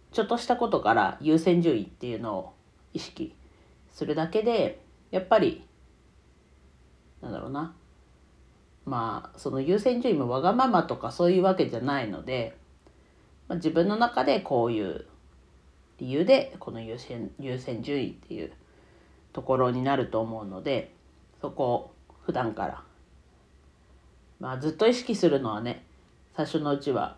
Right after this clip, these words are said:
大変かもしれないですけど、それが癖づいたらも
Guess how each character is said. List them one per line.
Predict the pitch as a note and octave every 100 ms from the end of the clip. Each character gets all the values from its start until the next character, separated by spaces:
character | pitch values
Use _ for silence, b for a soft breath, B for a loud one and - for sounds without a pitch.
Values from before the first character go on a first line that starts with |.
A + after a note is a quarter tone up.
| -
大 | C#3+
変 | D#3+
か | C#3
も | - C3
し | C3+
れ | B2
な | B2+
い | A2
で | -
す | -
け | B2
ど、 | F3+ C3 - _ - _ _
そ | -
れ | F#3+
が | F#3+ F#3+
癖 | - G3+
づ | F3
い | E3
た | -
ら | C2+
も | D2+ -